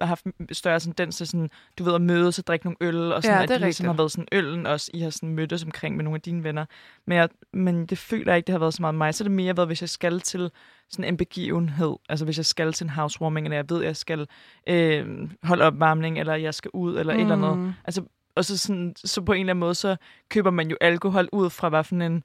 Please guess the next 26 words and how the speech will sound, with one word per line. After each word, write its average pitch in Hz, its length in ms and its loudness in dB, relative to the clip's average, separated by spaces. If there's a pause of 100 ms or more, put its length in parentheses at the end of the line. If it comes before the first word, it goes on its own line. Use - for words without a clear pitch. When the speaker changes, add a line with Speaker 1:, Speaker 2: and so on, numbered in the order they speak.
(100)
Speaker 1:
aften 160 320 2
man 165 120 -2
gerne 147 220 2
vil 156 80 -2
have, 170 240 0 (180)
og 208 60 -10
Speaker 2:
Ja. 185 120 2
Speaker 1:
man 175 100 2
netop 180 240 4
gerne 165 140 0
vil 165 60 0
have 165 100 -2
sådan 165 140 -8
en - 60 2
aften, 151 180 0
hvor 160 60 -4
man 156 120 -6
bare 151 100 2
er - 200 -4
fucking 175 280 -2
stiv 175 180 -4
og - 80 -2
kommer 156 200 -8
sent - 280 -6
hjem. 165 180 -2 (360)
Så, 196 240 6